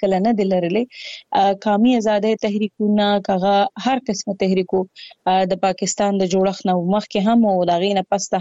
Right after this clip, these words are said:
هم، اه، هغې کې برخه اخیستې ده. او دقسې په، اه، ام، اه، بر وطن کې، یعنې په افغانستان کې هم، اه، د مختلفو تحریکونو برخه پاتې شوې دي، چې میوند ملالۍ یو مثال دی چې په دې، اه، میاشت کې هم په ویشتم د هغې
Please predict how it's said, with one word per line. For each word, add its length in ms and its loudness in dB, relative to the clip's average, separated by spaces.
هم، 120 0
اه، 220 2
هغې 280 0
کې 100 2
برخه 300 -2
اخیستې 340 -2
ده. 140 0
او 180 2
دقسې 420 -2
په، 100 4
اه، 840 0
ام، 360 -2
اه، 180 0
بر 180 2
وطن 320 -2
کې، 160 -4
یعنې 140 0
په 120 0
افغانستان 600 0
کې 160 -2
هم، 120 2
اه، 240 2
د 100 -2
مختلفو 400 -2
تحریکونو 540 0
برخه 320 -2
پاتې 380 0
شوې 240 0
دي، 120 2
چې 60 0
میوند 360 0
ملالۍ 440 2
یو 140 0
مثال 340 0
دی 80 -2
چې 180 -8
په 140 -4
دې، 120 2
اه، 260 2
میاشت 420 0
کې 160 0
هم 100 2
په 140 2
ویشتم 400 0
د 40 -2
هغې 220 2